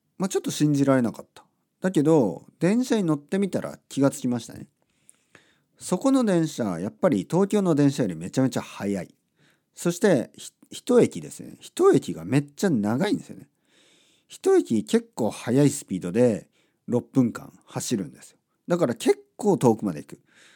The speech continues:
そして歩くと多分あの道ですよね。電車の線路沿いにずっと道があるわけではなく、ちょっとこう歩くとね、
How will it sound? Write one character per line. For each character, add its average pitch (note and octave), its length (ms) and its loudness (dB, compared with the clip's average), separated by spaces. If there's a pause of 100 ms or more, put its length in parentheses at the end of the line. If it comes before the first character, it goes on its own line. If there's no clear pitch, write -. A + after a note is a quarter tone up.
(120)
そ - 140 -6
し - 80 -8
て G3+ 320 4 (200)
歩 A#3+ 300 4
く - 140 -12
と G2+ 280 2
多 F#3 160 4
分 B2+ 300 2
あ B2+ 100 -2
の F3+ 320 0 (120)
道 C#3+ 160 4
で B3+ 260 0
す B3+ 100 -10
よ F2+ 80 -10
ね。 C#2 200 -18 (720)
電 G3+ 480 2
車 A#3 140 -2
の G3+ 160 0
線 G#3+ 340 2
路 G3 180 2
沿 F#3+ 140 2
い F3+ 40 0
に F3 180 0
ず D3+ 360 2
っ - 140 -20
と D#3 100 0
道 C#3+ 120 6 (160)
が C#3 180 0
あ D3+ 60 4
る A2+ 140 0
わ A#2+ 120 2
け A2+ 140 -2
で F2 80 -4
は D2 100 -10
な F#2 160 -8
く、 E2 340 -14 (520)
ち - 80 -2
ょ - 20 0
っ A#3 40 -4
と C#3+ 100 -6
こ G2+ 320 -2
う - 40 -20 (240)
歩 G3+ 240 2
く A#3 100 -12
と - 120 -4
ね、 D#2 320 -8